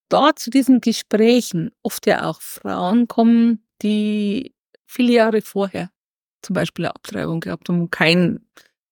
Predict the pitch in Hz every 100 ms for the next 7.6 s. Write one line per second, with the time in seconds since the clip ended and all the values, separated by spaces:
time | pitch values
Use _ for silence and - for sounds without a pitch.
0 | _ - 175 - 143 175 - - - -
1 | - - 190 - 180 220 208 - 196 -
2 | 294 - 233 220 220 214 - - - -
3 | - 220 220 233 220 190 - - - -
4 | 131 208 240 311 - - - - 233 233
5 | 233 208 185 196 226 185 175 190 - 196
6 | 185 170 185 - - 180 196 190 180 -
7 | 175 165 160 165 170